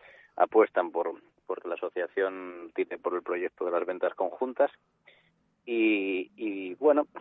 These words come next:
eh, era difícil mantener los precios, porque es cierto que están un poco a, a la baja, pero, pero hemos conseguido mantener los precios y, y fijar el precio también para las ferias que, que ahora hay, como San Blas o como,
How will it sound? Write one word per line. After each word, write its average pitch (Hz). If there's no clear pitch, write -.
eh, 101
era 120
difícil 127
mantener 113
los 110
precios, 120
porque 101
es -
cierto 117
que 110
están 123
un 117
poco 113
a, 110
a -
la 120
baja, 135
pero, 101
pero 117
hemos 131
conseguido 131
mantener 127
los 135
precios 180
y, 101
y 143
fijar 139
el 143
precio 143
también 135
para 123
las 113
ferias 131
que, 117
que 123
ahora 117
hay, 147
como 117
San 104
Blas 131
o 117
como, 113